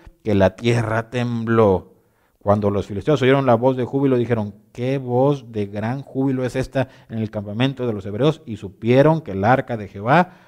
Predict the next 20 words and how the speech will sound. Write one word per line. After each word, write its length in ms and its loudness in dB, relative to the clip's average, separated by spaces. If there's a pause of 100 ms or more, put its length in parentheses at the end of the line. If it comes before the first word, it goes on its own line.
había 360 -2
sido 300 2
traída 500 0
al 160 0
campamento. 640 -12
Hasta 140 -14
ahí, 80 -8
espérame. 400 -10 (380)
¿Se 120 -6
da 160 6
cuenta? 480 0 (340)
Esos 220 2
son 160 4
los 140 6
cristianos, 760 -2 (1200)
muchos 600 -2
cristianos. 600 -20 (280)
Bueno, 260 -2 (260)
no 180 -8
sé 240 -16